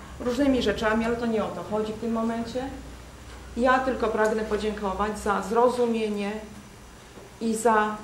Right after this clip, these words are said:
tą decyzję, która została w tym momencie podjęta. Jeżeli chodzi o nasze zaciśnięcie pasa,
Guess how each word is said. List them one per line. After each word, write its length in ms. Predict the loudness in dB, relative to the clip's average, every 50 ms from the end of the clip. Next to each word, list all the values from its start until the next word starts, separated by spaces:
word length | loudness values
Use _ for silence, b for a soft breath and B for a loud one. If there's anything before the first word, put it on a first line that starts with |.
| -12 -6 0
tą 200 | 2 4 4 6
decyzję, 520 | 6 4 2 2 -2 -2 -4 0 0 0
która 320 | 0 0 -2 -2 -2 0 -2
została 420 | -2 -6 -6 -2 0 2 2 2
w 100 | 2 2
tym 140 | 2 2 2
momencie 440 | 2 0 0 0 0 0 -2 -2 -2
podjęta. 580 | 0 -2 0 2 0 0 0 0 -2 -4 -4 -4 -6 -10 B B B B B B B B B B B B -4 6
Jeżeli 340 | 8 8 8 8 6 4 2
chodzi 420 | 4 6 6 6 6 2 2 4
o 280 | 8 8 8 8 6 2 -4 -8 -12 -16 -16 -16 -16 -14 -12 -12 -12 -12 -10 -12 -12 -12 -12 -14 -10 -10 -8 -6 -6 -6 -4 0
nasze 640 | 8 12 12 12 12 10 6 6 6 6 6 6 4 0 -4 -8 -12 -16 -18 -20 -20 -20 -20 -20 -20 -18 -20 -20 -20 -20 -20 -20 -20 -20 -20 -20 -20 -18 -18 -18 -18 -18 -20 -20 -20 -20 -20 -20 -20 -20 -20 -18 -18 -16 -16 -16 -18 -18 -18 -20 -20 -20 -20 -18 -12 2
zaciśnięcie 640 | 4 4 4 4 2 2 4 4 4 6 4 4
pasa, 540 | 6 8 8 8 8 6 6 6 6 4